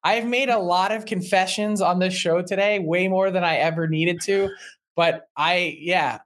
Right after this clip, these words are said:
like, we, we figured it out at some point. Like, I, I mean, I really like Fireball, so, like, I would drink,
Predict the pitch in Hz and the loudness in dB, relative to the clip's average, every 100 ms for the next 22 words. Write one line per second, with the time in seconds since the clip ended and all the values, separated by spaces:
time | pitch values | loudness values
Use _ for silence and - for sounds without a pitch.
0 | - 160 156 - 156 185 180 165 180 180 | -2 0 0 -4 0 2 0 -2 -2 0
1 | 202 208 208 190 175 180 165 151 160 156 | 0 0 -2 0 2 0 -2 -2 -2 -2
2 | 147 165 165 151 143 135 131 - 143 151 | -2 -2 0 0 -2 -2 -2 0 0 0
3 | - - 135 127 117 110 123 123 143 156 | -2 -6 -2 -2 -2 -2 -2 0 0 0
4 | 131 123 123 - 131 123 110 98 95 - | 0 0 -2 0 0 0 0 0 0 -2
5 | 117 110 110 113 110 117 117 113 | 0 0 2 0 0 -2 -4 -4